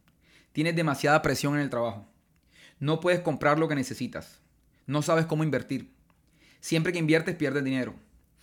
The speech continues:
no tienes para pagar la educación que quieres darle a tus hijos. Odias tu trabajo, pero no tienes más opciones y te toca trabajar en algo que odias.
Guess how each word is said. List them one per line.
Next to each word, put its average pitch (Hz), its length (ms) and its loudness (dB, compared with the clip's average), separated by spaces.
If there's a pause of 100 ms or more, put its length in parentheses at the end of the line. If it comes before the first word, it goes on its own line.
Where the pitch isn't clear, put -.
(200)
no 147 140 0
tienes 170 180 -2
para 156 180 4
pagar 127 240 4
la 156 80 6
educación 131 400 0
que 139 140 -2
quieres 135 180 0
darle 135 200 2
a - 20 -2
tus 127 180 -6
hijos. - 320 -12 (540)
Odias 180 260 4
tu 185 80 -2
trabajo, 156 340 6
pero 151 120 0
no 127 120 2
tienes 156 180 0
más 151 120 2
opciones 160 480 0
y 139 60 -4
te 120 100 2
toca 120 220 0
trabajar 123 280 4
en 123 100 0
algo 117 200 -2
que 117 60 -4
odias. 107 400 -6